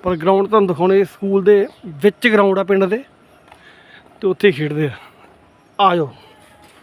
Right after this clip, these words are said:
ਆ ਦੇਖੋ ਜੀ ਸਕੂਲ ਦਾ ਸ਼ਾਨਦਾਰ ਪੇਂਟਿੰਗ ਕਲਾਕ੍ਰਿਤੀਆਂ।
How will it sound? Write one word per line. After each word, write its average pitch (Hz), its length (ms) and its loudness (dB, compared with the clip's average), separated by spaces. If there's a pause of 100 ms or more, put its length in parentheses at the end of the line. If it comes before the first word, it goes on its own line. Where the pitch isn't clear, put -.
(3000)
ਆ 180 60 -6
ਦੇਖੋ 175 260 -8
ਜੀ 180 80 -4
ਸਕੂਲ 170 580 -10
ਦਾ 185 200 -4
ਸ਼ਾਨਦਾਰ 180 840 -6 (240)
ਪੇਂਟਿੰਗ 185 440 -4 (1200)
ਕਲਾਕ੍ਰਿਤੀਆਂ। 180 720 -8